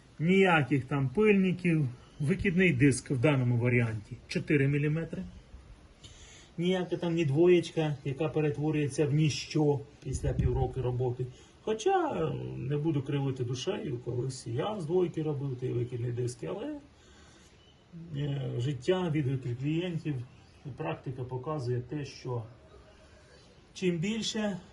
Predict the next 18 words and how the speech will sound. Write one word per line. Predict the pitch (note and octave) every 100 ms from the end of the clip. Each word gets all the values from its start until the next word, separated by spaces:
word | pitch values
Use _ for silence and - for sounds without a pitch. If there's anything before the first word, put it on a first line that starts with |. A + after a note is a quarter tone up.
| - - -
чим | - F3 D#3+ C#3
товще, | F#3 F#3+ F#3+ - F#3 E3 - - - - _ - -
тим | - B2
краще. | A2+ A#2 G#2+ - A#2+ - - - - - - - - - - - - - - - - - - - - -
Ось | G#3+ A#3+
таке | C4 A#3+
відео | G3+ F3 E3
сьогодні | D#3 D#3 D#3 C#3
було | C3+ C3+ B2+
для | C3
вас. | C#3 G#3+ - - - - - E5 D5+ - - - - -
Продовження | E3+ D#3 B3 G#3+ G3 F3+ F3
і | D#3+ C#3 B2
фініш | E3+ D3 A#2+ - - - - - - - - - -
робіт | C#3+ D3+ C3 B2 -
по | - B2+ A#2+ - - - C3
даному | A#2 B2+ A2+ A#2 A2+
гранулятору. | A#2 B2+ E3 C#4+ B3+ F#3+ F3+